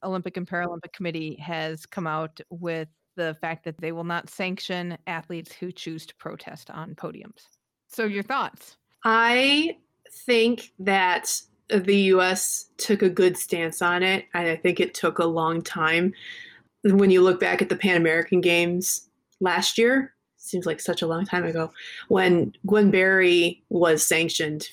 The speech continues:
Speaker 2: for raising her fist when she won a medal. And then all of a sudden, when protests were happening and the U S O P C said, "We support these protests," and Gwen Berry came back and said, "Well, what about me?"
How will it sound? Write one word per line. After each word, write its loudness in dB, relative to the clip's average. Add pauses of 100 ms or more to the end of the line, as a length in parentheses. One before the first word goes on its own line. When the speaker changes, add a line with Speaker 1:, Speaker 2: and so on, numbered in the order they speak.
Speaker 2:
for 0 (140)
raising 0
her -2
fist -2
when 2
she 2
won 2
a 2
medal. 0 (500)
And 0 (560)
then 4
all 2
of 4
a 4
sudden, 4
when 2 (240)
protests 2
were 4
happening 0
and 0 (140)
the 0
U 2
S -2
O -2
P -4
C -2
said, 2
"We 2
support 2
these -4
protests," 0
and 2
Gwen 6
Berry 4
came 4
back 2
and 4
said, 2 (200)
"Well, 6
what 4
about 4
me?" 4